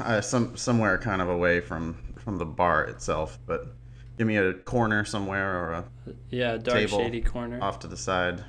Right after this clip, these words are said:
Speaker 1: Yep, I'm that
Speaker 2: Yeah.
Speaker 1: guy. Mm-hmm.
Speaker 2: Okay, cool. <laughs> Well, um, today, yeah, we have a lot of questions, actually. So,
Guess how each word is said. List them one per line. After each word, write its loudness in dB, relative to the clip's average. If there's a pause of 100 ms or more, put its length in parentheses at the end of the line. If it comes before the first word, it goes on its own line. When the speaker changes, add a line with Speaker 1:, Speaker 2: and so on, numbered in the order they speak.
(160)
Speaker 1:
Yep, 0
I'm -2
that 0
Speaker 2:
Yeah. -4
Speaker 1:
guy. 2 (180)
Mm-hmm. -2
Speaker 2:
Okay, -6 (160)
cool. 2 (560)
<laughs> 0 (800)
Well, 8
um, 6
today, 6
yeah, 8
we 6
have 4
a 4
lot 4
of 0
questions, -4
actually. -8
So, 0